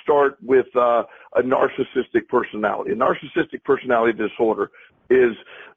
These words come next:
when someone has that everything is simply about them. Um, you, we may know politicians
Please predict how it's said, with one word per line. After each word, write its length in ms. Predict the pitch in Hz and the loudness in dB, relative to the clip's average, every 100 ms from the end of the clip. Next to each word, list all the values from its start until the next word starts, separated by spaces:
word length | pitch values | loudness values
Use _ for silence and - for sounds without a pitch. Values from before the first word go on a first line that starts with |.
| _ | _
when 200 | 147 139 - | -4 -4 -2
someone 420 | 180 180 175 165 | -2 0 -2 -2
has 460 | 139 143 135 120 107 - _ - _ - | -2 0 2 2 0 -8 _ -20 _ -2
that 160 | 131 - 156 | -2 -2 -2
everything 600 | 170 202 - 180 160 - | 0 0 0 0 0 0
is 140 | 143 120 - - - - | 0 0 -6 -12 -12 -2
simply 420 | 160 127 135 123 | -2 0 0 2
about 500 | 117 104 113 110 - | 2 2 2 0 -2
them. 340 | 120 110 - - - - _ | 0 0 -2 -12 -20 -20 _
Um, 400 | 110 113 107 113 - | 0 2 0 -2 -2
you, 200 | 127 139 | -2 0
we 200 | 123 143 | 0 2
may 200 | 139 135 | 2 2
know 180 | 131 | 2
politicians 840 | 135 143 135 131 - 143 - 123 | 0 0 0 0 0 -2 0 -2